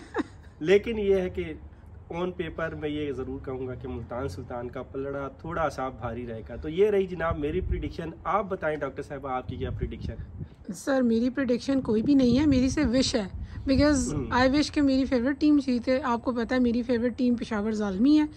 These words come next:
Speaker 2: but I wish best of luck to all the
Speaker 1: All the
Speaker 2: pl-,
Speaker 1: teams।
Speaker 2: teams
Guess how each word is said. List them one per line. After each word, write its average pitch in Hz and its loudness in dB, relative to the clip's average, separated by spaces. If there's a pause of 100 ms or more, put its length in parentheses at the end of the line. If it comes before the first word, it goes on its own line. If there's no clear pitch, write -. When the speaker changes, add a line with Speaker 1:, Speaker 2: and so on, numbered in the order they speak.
(340)
Speaker 2:
but 262 4
I 277 4
wish 277 2
best 240 0
of 247 2
luck 233 0
to - -6
all 277 4
the 262 2
Speaker 1:
All 262 -6
the 262 -8
Speaker 2:
pl-, 240 -2
Speaker 1:
teams। - -12
Speaker 2:
teams 262 4